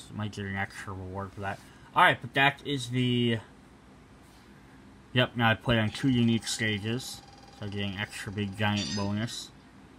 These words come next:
So I can keep buying everything in the store. Alright, so that is our hip-hop car.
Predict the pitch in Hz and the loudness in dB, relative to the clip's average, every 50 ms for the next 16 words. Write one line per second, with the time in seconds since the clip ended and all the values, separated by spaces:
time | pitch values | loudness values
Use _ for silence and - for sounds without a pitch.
0 | - - - - 113 107 104 98 - - 113 82 95 104 104 104 107 107 104 104 | -20 -20 -6 -4 0 0 0 0 0 -2 -4 -2 2 2 4 4 4 2 0 0
1 | 104 101 104 101 113 110 104 104 101 98 101 101 - - - - 101 101 104 120 | -2 -4 -6 -6 -6 -6 -4 -4 -4 -4 -6 -6 -8 -8 -6 -4 -4 -2 -2 -4
2 | 127 - - - - - - - - - - - - - - - - - - - | -6 -8 -12 -20 -20 -20 -20 -20 -20 -20 -20 -20 -20 -20 -20 -20 -20 -20 -20 -20
3 | - - - - - - - - - - - - - - - - - 135 143 135 | -20 -20 -20 -20 -20 -20 -20 -20 -20 -20 -20 -20 -20 -20 -8 -2 2 4 8 8
4 | 135 151 147 123 - - - - 139 127 123 123 131 143 - - - 147 147 147 | 10 8 8 6 4 0 -4 -2 2 6 8 10 10 10 8 6 2 0 0 0
5 | 131 127 - - 131 131 127 127 127 123 123 123 123 120 120 117 113 - - - | 0 -2 -2 -2 0 2 2 2 4 2 2 0 -2 -2 -4 -4 -6 -6 -14 -20
6 | - - 151 139 - - 156 147 143 - - - - 160 147 139 139 147 180 226 | -6 -4 -4 -4 -2 0 0 0 0 0 -4 -10 -2 0 2 2 4 2 0 -2